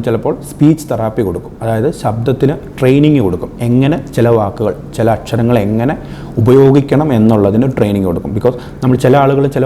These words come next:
വാക്ക് പറയുന്നതിന് ഒരു ഓവർ സ്ട്രെസ് കൊടുത്തിട്ടായിരിക്കാം ചിലപ്പോൾ അവർക്ക് ആ ഒരു വോക്കൽ <clears throat> ഇത് വരുന്നത്, ഇഞ്ചുറി വരുന്നത്. So നമ്മൾ അവരോട് കറക്റ്റായിട്ട് വാക്ക് എങ്ങനെ ഉപയോഗിക്കണം എന്നുള്ളതിനെക്കുറിച്ച് ഒരു സ്പീച്ച് തെറാപ്പി, ഒരു ഫിസിയോതെറാപ്പിയൊക്കെ പോലെ ഒരു സ്പീച്ച് തെറാപ്പി നമ്മൾ കൊടുക്കാറുണ്ട്.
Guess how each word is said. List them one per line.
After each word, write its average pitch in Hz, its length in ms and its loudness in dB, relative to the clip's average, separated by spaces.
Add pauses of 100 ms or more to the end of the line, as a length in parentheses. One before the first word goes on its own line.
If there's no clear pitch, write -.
വാക്ക് 123 280 0
പറയുന്നതിന് 117 400 0
ഒരു 123 60 -2 (280)
ഓവർ 127 280 4
സ്ട്രെസ് - 380 -4
കൊടുത്തിട്ടായിരിക്കാം 117 600 0
ചിലപ്പോൾ 117 240 0
അവർക്ക് 113 200 -4
ആ 107 40 -4
ഒരു 110 120 -2
വോക്കൽ 104 260 0 (260)
<clears throat> 120 260 -2
ഇത് 110 140 4
വരുന്നത്, 95 260 -2
ഇഞ്ചുറി 113 280 2
വരുന്നത്. 92 260 -4 (320)
So 135 120 2
നമ്മൾ 139 160 6
അവരോട് 143 180 4 (360)
കറക്റ്റായിട്ട് 135 440 0
വാക്ക് 123 300 0
എങ്ങനെ 131 240 -2
ഉപയോഗിക്കണം 131 440 -2
എന്നുള്ളതിനെക്കുറിച്ച് 110 580 -4
ഒരു - 120 -10
സ്പീച്ച് 160 380 2
തെറാപ്പി, 117 400 0
ഒരു 110 120 -2
ഫിസിയോതെറാപ്പിയൊക്കെ 127 640 0
പോലെ 117 200 0
ഒരു 156 120 -8
സ്പീച്ച് 175 380 2
തെറാപ്പി 113 360 0
നമ്മൾ 104 160 0 (480)
കൊടുക്കാറുണ്ട്. 90 480 0